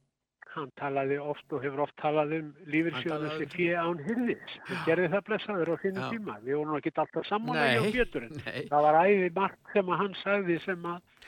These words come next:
Speaker 1: eh, hljómaði mjög skynsamlega.
Speaker 2: En hann hafði áhuga á þessum málaflokkum og hann vildi að færi fram umræða um þessa þætti.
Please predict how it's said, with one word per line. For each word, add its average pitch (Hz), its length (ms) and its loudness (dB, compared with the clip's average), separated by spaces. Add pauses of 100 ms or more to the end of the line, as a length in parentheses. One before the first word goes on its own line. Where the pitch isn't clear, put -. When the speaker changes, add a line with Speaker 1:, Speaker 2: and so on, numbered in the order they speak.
(240)
Speaker 1:
eh, 165 140 4 (160)
hljómaði 196 480 2
mjög 208 240 0
skynsamlega. 190 180 0
Speaker 2:
En 180 140 4
hann 269 260 8
hafði 240 240 8
áhuga 247 640 8
á 226 60 8 (100)
þessum 185 320 -2
málaflokkum 135 640 -2
og 120 80 -6
hann 240 180 4
vildi 220 300 -2
að 135 100 0
færi 160 220 4
fram 139 180 0 (220)
umræða 220 720 4 (180)
um 285 100 -2
þessa 151 460 -4
þætti. - 380 -6